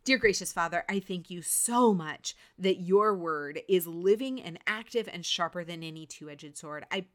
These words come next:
I am so thankful that it can pierce through the division of soul and of spirit, through my pride and through my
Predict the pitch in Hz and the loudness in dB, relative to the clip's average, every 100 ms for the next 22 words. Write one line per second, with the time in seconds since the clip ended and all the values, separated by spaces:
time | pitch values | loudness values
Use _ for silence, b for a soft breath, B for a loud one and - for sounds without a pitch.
0 | - 220 226 202 233 226 220 190 180 180 | -6 -2 0 2 4 4 2 -6 -6 -8
1 | 175 185 - 180 165 _ _ - - 269 | -6 -8 -8 -12 -12 _ _ -20 -6 -2
2 | 277 202 - B B B _ 226 226 175 | 0 0 -2 B B B _ -2 -2 -2
3 | 170 190 180 170 185 175 175 - 170 - | -6 -2 0 -2 -4 -4 -6 -8 0 2
4 | - 180 165 - 165 160 - - 165 156 | 4 2 0 -4 -10 -10 -10 -10 -8 -8
5 | - - 190 170 - - 170 165 170 - | -8 -10 -8 -8 -10 -4 -2 -2 -4 -12
6 | 156 165 160 | -14 -12 -12